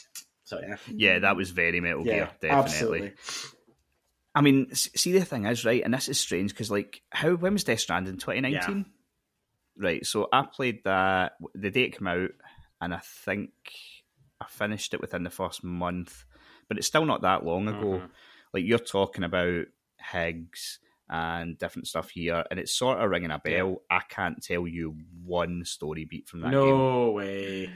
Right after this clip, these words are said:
Speaker 2: Not one.
Speaker 1: Wow.
Speaker 2: Not a single one. I can't remember a fucking thing about it
Speaker 1: <laughs>
Speaker 2: apart from that I walked about and I had a baby strapped to me. I literally, and at the time,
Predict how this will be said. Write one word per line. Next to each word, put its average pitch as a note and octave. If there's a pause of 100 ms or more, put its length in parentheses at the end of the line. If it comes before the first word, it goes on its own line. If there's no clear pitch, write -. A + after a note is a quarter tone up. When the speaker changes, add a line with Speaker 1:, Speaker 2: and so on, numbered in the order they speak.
Speaker 2:
Not E2+
one. D#2
Speaker 1:
Wow. F#2
Speaker 2:
Not F2+
a -
single E2
one. D#2
I E2
can't -
remember E2
a D2
fucking -
thing E2
about D2
it -
Speaker 1:
<laughs> -
Speaker 2:
apart -
from D#2 (340)
that D#2
I C#2
walked E2+
about D2+ (520)
and D2+
I -
had -
a D#2
baby D2+
strapped -
to -
me. -
I -
literally, F2
and A2
at B2+
the C3
time, A#2